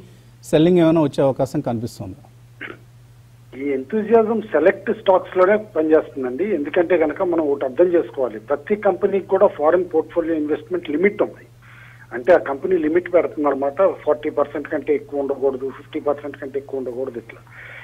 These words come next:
Speaker 2: ఏ కంపెనీస్ లో అయితే కనుక లిమిట్ కంప్లీట్ అయిపోయిందో వాళ్ళకి బెనిఫిట్ ఏం ఉండదన్నమాట. వచ్చిన చేంజెస్ వచ్చి additional investment provision ఉన్నా కూడా కంప-, ఈ ఫండ్స్ పెట్టలేవు కాబట్టి investment ఉండదు. కాబట్టి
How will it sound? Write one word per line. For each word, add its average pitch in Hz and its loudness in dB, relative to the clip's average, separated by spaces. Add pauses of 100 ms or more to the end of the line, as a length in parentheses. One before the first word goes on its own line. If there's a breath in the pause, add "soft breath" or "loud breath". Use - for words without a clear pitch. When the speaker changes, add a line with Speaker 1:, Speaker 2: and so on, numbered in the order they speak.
(260 loud breath)
Speaker 2:
ఏ 185 6
కంపెనీస్ 208 -2
లో 208 4
అయితే 196 4
కనుక 175 0
లిమిట్ 151 -2
కంప్లీట్ 202 -4
అయిపోయిందో 156 0
వాళ్ళకి 175 0
బెనిఫిట్ 202 -2
ఏం 208 2
ఉండదన్నమాట. 165 0
వచ్చిన 110 -10 (120)
చేంజెస్ 160 -4
వచ్చి 156 -4
additional 156 -4 (500 loud breath)
investment 160 2
provision 151 4
ఉన్నా 156 2
కూడా 165 6
కంప-, 156 2
ఈ 143 0
ఫండ్స్ 160 -4
పెట్టలేవు 151 2
కాబట్టి 151 -2
investment 147 -6
ఉండదు. 113 -10
కాబట్టి 139 -2